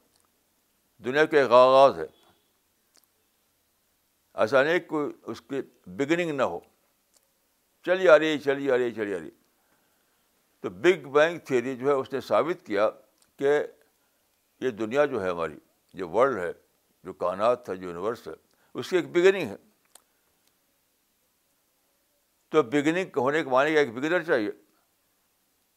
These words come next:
ایک بگنر چاہیے۔ پہلے جو نظریہ تھا، اس کے تحت کسی بگنر کی ضرورت نہیں تھی، اپنے آپ چل جانی۔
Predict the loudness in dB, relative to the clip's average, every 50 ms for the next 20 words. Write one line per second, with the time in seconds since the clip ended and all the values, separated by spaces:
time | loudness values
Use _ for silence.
0 | _ _ -8 -8 -6 -4 -2 -2 -2 -2 -2 -4 -4 -4 -6 -6 -8 -12 -16 _
1 | _ _ _ _ _ _ _ _ _ _ _ _ _ _ _ _ _ _ _ _
2 | _ _ _ _ _ _ _ _ _ 4 6 6 8 8 8 6 6 4 0 -2
3 | -4 -6 -6 -2 -2 -2 -2 0 0 -2 -2 -2 -2 -6 _ _ _ _ _ -12
4 | -12 -10 -8 -6 -6 -2 0 -2 -2 -2 -4 -10 -16 -16 -12 -10 -10 -10 -12 -14
5 | _ _ _ _ _ _ _ _ _ -20 -8 -4 -2 0 2 2 2 2 2 2
6 | 0 -2 -2 -2 -4 -6 -6 -8 -8 -8 -10 -14 -16 _ _ _ _ _ _ _
7 | -6 _ -2 -2 0 2 4 4 4 4 2 0 0 0 0 -2 -2 -4 -8